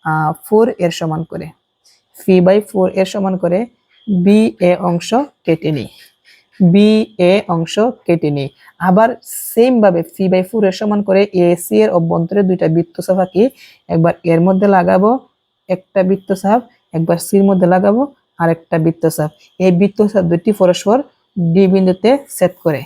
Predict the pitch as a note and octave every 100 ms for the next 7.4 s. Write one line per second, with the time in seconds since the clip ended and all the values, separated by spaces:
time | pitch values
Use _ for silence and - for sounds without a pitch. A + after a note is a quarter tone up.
0 | - - _ _ G#3+ A3+ A#3+ G#3+ G3+ G3
1 | G3 D#3+ - G3 G3 F#3+ A3 B3+ - _
2 | _ F3 F#3+ A#3 - F#3 E3+ E3 D#3+ F3
3 | E3+ F3 B3+ D#4+ _ _ _ _ _ _
4 | _ _ _ _ _ _ _ D#3+ D#3+ F3+
5 | A3 C#4+ - _ - - - A3 A#3 A#3
6 | F#3+ F3 E3 F#3+ F3 F3+ F#3+ C#4+ G3 D#3+
7 | E3+ _ E3+ E3+